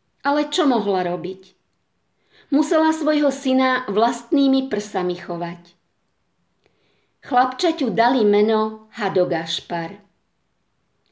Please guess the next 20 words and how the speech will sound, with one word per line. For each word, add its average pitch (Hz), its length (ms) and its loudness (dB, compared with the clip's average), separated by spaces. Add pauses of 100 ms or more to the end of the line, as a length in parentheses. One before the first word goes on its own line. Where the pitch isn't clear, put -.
(420)
Keď 269 160 2
už 269 160 0
hodne 277 320 2
podrástol 262 1040 0
a 214 80 0
mal 220 320 2
okolo 208 480 0
dvadsať 196 560 -2
rokov, 196 640 -2 (340)
bol 254 160 2
by 285 160 0
sa 285 160 -2
rád 254 480 0
oženil. 180 640 -4 (720)
Ale 247 240 0
ktoráže 254 640 4
dievka 196 480 2
pôjde 180 400 2
za 165 160 -4
hada? 170 400 -4